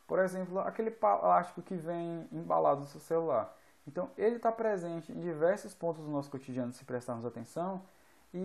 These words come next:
ele precisa de um destino. E já foi observado que, apesar do plástico poder ser reciclável, alguns dos tip-, desses tipos de plástico podem ser recicláveis,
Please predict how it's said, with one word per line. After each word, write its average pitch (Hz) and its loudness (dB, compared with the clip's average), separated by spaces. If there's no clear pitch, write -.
ele 202 2
precisa 214 -2
de 208 -4
um 214 -2
destino. 185 -6
E 185 -4
já 175 0
foi 220 4
observado 202 2
que, 196 -4
apesar 170 2
do 147 -4
plástico 117 2
poder 165 0
ser 208 -8
reciclável, 143 0
alguns 123 0
dos 123 -14
tip-, - -10
desses 127 -4
tipos 120 -6
de 123 -4
plástico 110 -2
podem 123 0
ser 117 -12
recicláveis, 123 -2